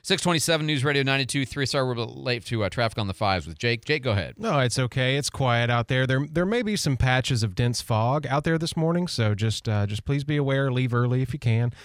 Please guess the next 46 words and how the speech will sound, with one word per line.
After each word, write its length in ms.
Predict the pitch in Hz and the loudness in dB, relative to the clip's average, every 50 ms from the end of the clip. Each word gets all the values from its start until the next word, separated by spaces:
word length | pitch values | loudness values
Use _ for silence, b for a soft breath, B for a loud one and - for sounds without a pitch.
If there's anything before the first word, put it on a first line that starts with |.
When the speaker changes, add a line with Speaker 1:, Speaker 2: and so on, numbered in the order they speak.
| B B B B B | B B B B B
Speaker 2:
Uh, 460 | 113 113 110 110 110 110 107 110 107 | 2 4 4 6 6 6 4 4 4
Highway 340 | 95 139 156 165 160 165 147 | 4 4 4 4 4 4 4
ninety-eight 840 | 135 131 131 139 147 147 139 127 120 - - 123 131 135 151 - - | 4 4 4 4 4 4 2 2 0 0 2 2 2 2 0 0 0
is 180 | 135 117 107 | 0 0 2
looking 300 | 127 135 131 - 131 123 | 2 0 2 2 2 2
good 200 | 117 131 135 131 | 2 2 2 2
so 200 | - - 139 135 | 2 0 0 0
far. 340 | 127 - 139 135 143 151 151 | 2 2 2 2 2 2 0
Ten 300 | - - 123 123 127 131 | 0 2 2 4 4 4
and 120 | 117 107 104 | 4 4 4
one 160 | 110 120 131 | 4 2 2
ten 260 | 123 - 131 131 131 127 | 2 2 2 2 2 2
checking 320 | - 143 135 - 143 135 | 2 0 2 2 2 2
in 120 | 131 131 | 2 2
clear. 360 | - - 139 139 139 139 139 117 B B B B B | 0 0 2 2 4 4 2 0 B B B B B
Highway 280 | - 131 135 135 123 113 | 0 2 4 4 4 2
ninety 380 | 107 110 113 117 127 131 127 | 4 4 4 4 4 2 2
through 160 | 120 - 117 113 | 2 2 2 2
Milton 260 | 113 120 120 - 113 | 4 2 2 2 0
and 160 | 110 101 - | 0 0 0
Pace 380 | - 113 123 135 151 143 - 139 | 0 2 2 2 2 0 -2 -4
is 80 | 127 | -4
flowing. 500 | - - 160 156 156 160 160 160 160 135 b b b b b b b b | -2 0 0 2 4 4 2 2 0 -2 b b b b b b b b
Uh, 420 | 104 107 104 104 107 - - - - 98 - - - 135 | 0 2 2 4 2 0 -2 -6 -12 -12 -14 -16 -18 -14
everything's 480 | 139 151 135 123 147 143 165 160 156 143 | -8 -6 -4 -4 -2 -2 -2 -2 -2 -2
looking 220 | 165 160 - 156 | -4 -2 -2 -2
good 160 | 147 175 170 | -2 -2 -2
so 120 | - 180 180 | -2 -4 -6
far. 300 | - - 214 240 170 110 _ | -4 -6 -6 -6 -6 -8 _
If 220 | - - 143 - 143 | -2 -2 0 2 2
you 100 | 147 131 | 2 2
have 220 | 147 170 165 147 | 4 2 0 0
traffic 340 | - - 190 190 - 190 160 | 0 0 0 0 0 0 0
info 240 | 185 180 - 190 185 | 0 0 2 2 2
to 60 | 175 | 2
report, 400 | 156 160 - - 208 180 127 123 | 0 0 0 0 0 0 0 0
you 80 | 120 107 | -2 -2
can 120 | - 110 | -2 0
text 360 | 104 - 151 151 - - 151 | 0 0 0 0 -2 -2 2
me 200 | 147 147 151 151 | 2 2 2 2
at 200 | 143 117 110 - | 2 0 -2 -2
four 200 | - - 175 185 | -2 -2 0 0
three 220 | 170 - 165 156 135 | 0 0 0 0 0
seven 400 | 117 - 131 120 110 110 104 104 | 0 2 2 2 2 2 2 2
sixteen 460 | - - 170 - - - 196 196 180 | 0 -2 -2 -2 0 2 2 2 2
twenty. 400 | - 208 196 151 110 107 101 | 2 2 2 4 4 2 0